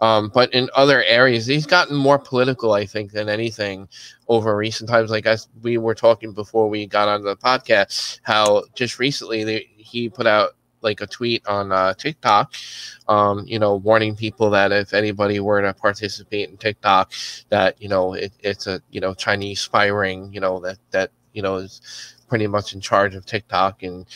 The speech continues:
you know, warning people about TikTok. And then he's also,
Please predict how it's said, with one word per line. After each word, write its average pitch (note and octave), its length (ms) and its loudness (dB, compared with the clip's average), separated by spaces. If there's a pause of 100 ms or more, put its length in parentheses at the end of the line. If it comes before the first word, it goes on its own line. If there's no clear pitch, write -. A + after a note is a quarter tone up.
(300)
you A2 60 -6
know, G2+ 120 0
warning G2+ 360 0
people G2+ 360 -4
about F2+ 280 -2
TikTok. G2+ 560 -2 (300)
And A2+ 100 2
then A#2 220 2
he's A#2 240 -2
also, A2 540 4